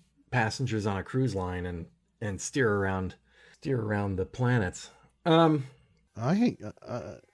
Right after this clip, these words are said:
Speaker 2: I have something here. Um, there's some questions I wrote down as I watched, and this, these pertain to Lucretia Scott.
Speaker 1: Okay.
Speaker 2: Do, do you remember that scene where, uh, she told Doctor Nazarene that she would,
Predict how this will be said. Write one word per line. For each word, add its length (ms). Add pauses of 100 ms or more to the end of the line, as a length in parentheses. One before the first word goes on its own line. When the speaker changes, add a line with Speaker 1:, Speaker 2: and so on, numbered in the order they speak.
(360)
Speaker 2:
I 220
have 520
something 520
here. 500
Um, 460 (580)
there's 200
some 120
questions 720
I 140
wrote 320
down 240
as 100
I 120
watched, 800
and 220
this, 180
these 240
pertain 560
to 360
Lucretia 600
Scott. 480 (480)
Speaker 1:
Okay. 260 (520)
Speaker 2:
Do, 140 (120)
do 120
you 60
remember 180
that 160
scene 480
where, 340
uh, 260
she 320
told 380
Doctor 260
Nazarene 640
that 600
she 260
would, 240